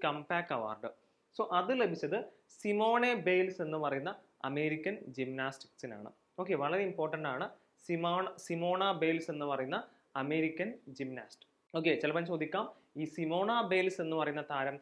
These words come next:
ഏത് കായിക മേലു-, മേഖലയുമായി ബന്ധപ്പെട്ട വ്യക്തിയാണ്? ഏത് കായിക മേഖലയാണ്? ജിംനാസ്റ്റിക്കുമായി ബന്ധപ്പെട്ട വ്യക്തിയാണ്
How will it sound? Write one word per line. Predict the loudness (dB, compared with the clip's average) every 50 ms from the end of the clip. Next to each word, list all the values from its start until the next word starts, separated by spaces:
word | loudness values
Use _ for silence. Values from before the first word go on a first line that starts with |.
| -12 -20 _ _ 0
ഏത് | 2 4 4 4 4 4 2 2 2 2
കായിക | 0 0 0 0 0 -2 -2 -2
മേലു-, | -2 -2 -2 -2 -2 -4 -4 -2
മേഖലയുമായി | -2 0 0 2 2 2 2 2 0 -2 -2 -2
ബന്ധപ്പെട്ട | -2 -4 -6 -6 -8 -6 -6 -4
വ്യക്തിയാണ്? | -4 -6 -6 -4 -4 -4 -4 -4 -6 -6 -4
ഏത് | -2 0 0 0 0 0
കായിക | 0 0 0 0 0
മേഖലയാണ്? | 0 0 0 0 2 2 2 0 0 -2 -4 -6 -8 _ -20 -20 _ _ _ -12
ജിംനാസ്റ്റിക്കുമായി | -12 -4 -2 0 0 2 2 2 2 2 0 -4 -4 -2 0 0 2 0 0
ബന്ധപ്പെട്ട | 0 0 -2 -4 -6 -8 -6 -6
വ്യക്തിയാണ് | -6 -6 -6 -6 -4 -4 -2 -2 -2 -4